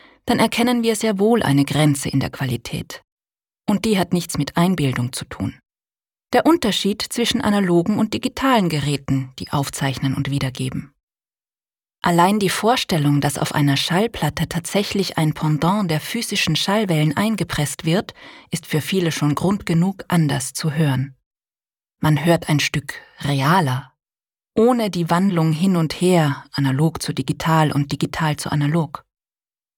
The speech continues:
Hauptsächlicher Unterschied ist, wenn auch nur theoretisch, dass das Auf- oder Abrunden auf entweder Null oder Eins dem Signal die Tiefe nimmt. Ein analoges Signal hat nämlich im Prinzip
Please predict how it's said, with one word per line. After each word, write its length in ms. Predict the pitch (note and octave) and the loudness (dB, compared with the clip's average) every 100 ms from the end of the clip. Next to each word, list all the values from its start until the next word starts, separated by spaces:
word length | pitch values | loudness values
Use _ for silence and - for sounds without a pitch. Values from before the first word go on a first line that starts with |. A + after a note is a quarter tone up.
| _ - | _ 0
Hauptsächlicher 720 | A#3+ C#4 - - G#3 - - | 0 2 -4 -2 -4 -4 -2
Unterschied 540 | A#3 - F#3+ - D#3 - | -2 -2 -4 -2 -4 -2
ist, 380 | A3+ - - - _ - | -4 -4 -12 -18 _ 0
wenn 180 | D3+ | 2
auch 260 | C#3+ B2+ - | 2 0 2
nur 220 | C#3+ B2+ | 0 0
theoretisch, 840 | - A#2+ B2 B2+ B2 - A3+ - - _ - - - _ _ | -4 -4 -4 -4 -4 -2 0 -2 -6 _ -20 -20 -20 _ _
dass 160 | A3 - | -4 -2
das 240 | G3 - - | -4 -4 -2
Auf- 440 | D#3 F3 A#3 - | 0 0 -4 -4
oder 240 | F3+ - | -2 0
Abrunden 680 | G#3+ - D#3 D#3+ E3+ - G#3 | -2 -2 0 0 0 -2 -2
auf 240 | - D3 | 0 0
entweder 400 | - D3 D#3 D3 | 0 0 0 2
Null 380 | D3 D#3+ F3+ G#3+ - | 2 4 2 0 -2
oder 240 | E3+ - | -2 0
Eins 400 | C#3 C#3 E3+ - - _ - | 2 2 -2 -6 -16 _ -4
dem 100 | A3 | -2
Signal 440 | B3+ A3+ G3 F3+ | 0 0 2 2
die 160 | F3+ E3+ | 0 -4
Tiefe 360 | - B3 - C#3+ | -2 -2 0 2
nimmt. 480 | C3 A#2 - - _ _ _ _ _ _ _ _ _ _ | 2 0 -8 -20 _ _ _ _ _ _ _ _ _ _
Ein 200 | G3 G3 | -2 2
analoges 540 | G3 F#3 A3+ C#4+ F#3+ - | 2 2 2 2 -2 -2
Signal 560 | E3+ D3+ D3+ F#3 G3+ | 0 2 4 2 0
hat 140 | F#3 F3 | -2 2
nämlich 400 | F3 E3+ E3+ - | 2 2 0 -2
im 120 | D#3 | -4
Prinzip 640 | D3 C3+ - F#3+ A3 - | -2 -4 -4 -4 -6 -12